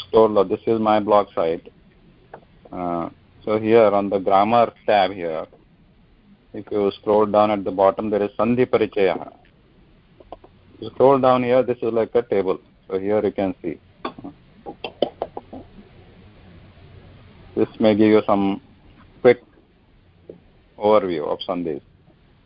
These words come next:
Visarga sandhi is like this, aha plus a equal to o, and there is examples,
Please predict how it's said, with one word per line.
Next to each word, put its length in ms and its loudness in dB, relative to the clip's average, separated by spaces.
Visarga 420 0
sandhi 400 -4
is 80 -8
like 220 0
this, 160 -2
aha 160 -4
plus 260 -2
a 300 0
equal 240 -2
to 80 -4
o, 580 2
and 120 -6
there 120 -2
is 180 -2
examples, 540 -2